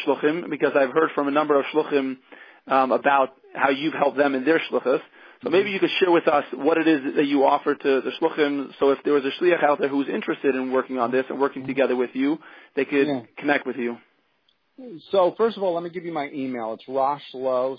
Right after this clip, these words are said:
Speaker 2: seven seven zero gmail dot com. That's R O S H L O W E seven seven zero gmail dot com. What I offer is several things,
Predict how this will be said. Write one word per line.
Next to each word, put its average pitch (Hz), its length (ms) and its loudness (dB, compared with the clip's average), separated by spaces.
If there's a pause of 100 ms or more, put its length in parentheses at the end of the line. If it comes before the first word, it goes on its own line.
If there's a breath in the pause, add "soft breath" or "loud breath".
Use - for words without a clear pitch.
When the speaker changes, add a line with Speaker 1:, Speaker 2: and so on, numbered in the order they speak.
Speaker 2:
seven 135 420 -10
seven 120 380 -14
zero 120 300 -4
gmail 117 600 -10
dot 101 180 -10 (100)
com. 110 300 -10
That's 101 180 -20 (100)
R 123 420 -2
O 117 360 -6
S 110 160 -8 (200)
H 113 260 -10 (220)
L 123 260 -4
O 120 160 -8
W 107 460 -10
E 123 400 -8 (200)
seven 113 400 -4
seven 104 340 -8
zero 104 320 -4 (140)
gmail 101 380 -10
dot 71 240 -10
com. - 300 -12 (1400)
What 147 200 -2
I 143 120 4
offer 151 460 0
is 135 380 -12 (1500)
several 151 380 -6
things, 110 340 -12